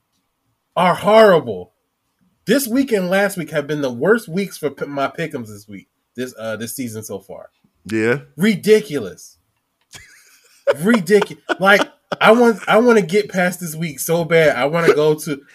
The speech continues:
Speaker 1: I wanna go to Atlanta and watch the Cowboys beat the brakes off the Atlanta Falcons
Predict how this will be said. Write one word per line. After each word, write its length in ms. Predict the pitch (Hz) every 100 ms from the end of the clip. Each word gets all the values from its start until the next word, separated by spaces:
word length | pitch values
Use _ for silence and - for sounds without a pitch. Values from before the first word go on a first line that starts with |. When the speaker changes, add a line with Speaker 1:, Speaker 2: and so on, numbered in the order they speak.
| _
Speaker 1:
I 80 | 147
wanna 220 | 180 160
go 240 | 131 160 190
to 160 | 196
Atlanta 640 | 185 147 160 143 107 104 _ _ _ _ _ _ _ _ -
and 160 | 139
watch 220 | 127 160 160
the 80 | 156
Cowboys 540 | 170 151 127 131 123
beat 460 | 101 92 147 180 -
the 100 | 147
brakes 420 | 113 147 156 -
off 180 | 127 117
the 140 | 117
Atlanta 280 | 117 117 110
Falcons 400 | 104 107 101 87